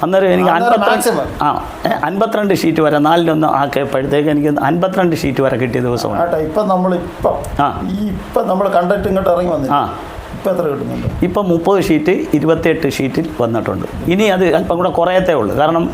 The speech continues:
Speaker 1: ഈ ഇലയെല്ലാം പോയി തളുത്തുകൊണ്ടിരിക്കുന്ന സമയമാണ്. ഇല
Speaker 2: ആട്ടെ, അപ്പൊ ഈ കൃഷിയെ പറ്റിയുള്ള അഭിപ്രായം എന്ന് പറഞ്ഞാൽ?
Speaker 1: എനിക്ക് പിന്നെ പറയാനുള്ളത് കർഷക സുഹൃത്തുക്കളോട് എനിക്ക് പറയാനുള്ളത്, കുറഞ്ഞ സ്ഥലത്തു നിന്ന് കൂടുതൽ ഉൽപ്പാദനം എടുക്കുക എന്നുള്ളതാണ് ഏത്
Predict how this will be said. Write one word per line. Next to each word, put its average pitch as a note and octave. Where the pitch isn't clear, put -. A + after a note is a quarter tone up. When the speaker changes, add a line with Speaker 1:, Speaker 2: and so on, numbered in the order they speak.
Speaker 1:
ഈ F3+
ഇലയെല്ലാം F#3
പോയി E3+
തളുത്തുകൊണ്ടിരിക്കുന്ന C#3
സമയമാണ്. G#2
ഇല E3+
Speaker 2:
ആട്ടെ, F#3
അപ്പൊ D#3
ഈ F#3
കൃഷിയെ F#3+
പറ്റിയുള്ള F3
അഭിപ്രായം D3
എന്ന് D3+
പറഞ്ഞാൽ? C3
Speaker 1:
എനിക്ക് A3
പിന്നെ C#3+
പറയാനുള്ളത് D#3+
കർഷക D3
സുഹൃത്തുക്കളോട് C#3+
എനിക്ക് C#3
പറയാനുള്ളത്, B2
കുറഞ്ഞ B3
സ്ഥലത്തു F3
നിന്ന് F3
കൂടുതൽ D#3+
ഉൽപ്പാദനം D3+
എടുക്കുക C#3
എന്നുള്ളതാണ് B2+
ഏത് D3